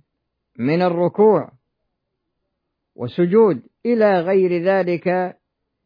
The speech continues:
من هيئات أجزاء الصلاة الفعلية، وفيه أجزاء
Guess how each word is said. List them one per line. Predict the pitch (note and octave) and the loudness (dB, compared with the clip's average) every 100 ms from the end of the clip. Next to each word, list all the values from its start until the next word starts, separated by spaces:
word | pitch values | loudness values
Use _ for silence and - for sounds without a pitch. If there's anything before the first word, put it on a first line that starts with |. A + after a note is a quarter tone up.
| _ | _
من | - B2+ F3 G3 G3 - - | -6 -2 0 -2 -4 -12 -16
هيئات | A#2 D3 F3 E3 F#3 F#3 - E3 E3+ E3 - _ _ _ _ _ _ _ _ | -6 0 0 0 -2 -2 -2 -2 -2 -4 -12 _ _ _ _ _ _ _ _
أجزاء | D3+ C#3+ C3 C3 F#3+ G3+ E3 F3+ F3+ F3 C4+ _ _ _ _ _ _ G#3 | -8 -8 -8 -4 -2 0 0 -2 -2 -4 _ _ _ _ _ _ _ -8
الصلاة | G3+ F3 F3 E3 A2+ - _ _ _ _ _ _ _ _ _ _ _ _ _ _ | -4 -2 0 0 -2 -14 _ _ _ _ _ _ _ _ _ _ _ _ _ _
الفعلية، | G#3 F#3+ F3 F3 G3 C3+ A2 - _ _ _ _ _ _ _ _ _ _ _ _ - | -4 -2 -2 2 2 0 -6 -14 _ _ _ _ _ _ _ _ _ _ _ _ -10
وفيه | C#3 C#3+ D4+ C4+ A3 G3 | -6 -2 0 2 2 0
أجزاء | E3+ D#3 E3 F3+ G3 | -4 -2 0 0 -2